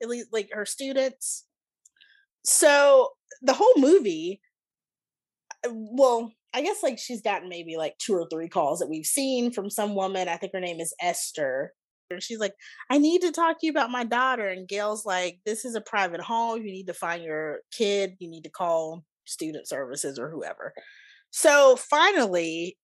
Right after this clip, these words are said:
she, um, gets a call and, from Esther, and she takes it. And she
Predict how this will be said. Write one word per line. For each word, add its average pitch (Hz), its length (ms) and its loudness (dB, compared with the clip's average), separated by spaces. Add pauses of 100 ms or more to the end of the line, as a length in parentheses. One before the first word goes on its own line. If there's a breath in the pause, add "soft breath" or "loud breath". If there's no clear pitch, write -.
(120)
she, 240 880 -4 (100)
um, 196 460 2
gets 262 220 0
a 277 60 -6
call 196 680 -2
and, 175 640 -8
from 233 200 -4
Esther, 190 400 0
and 170 80 -10
she - 140 -14
takes - 340 -6
it. 95 140 -8 (100)
And 180 120 -6
she 180 240 -8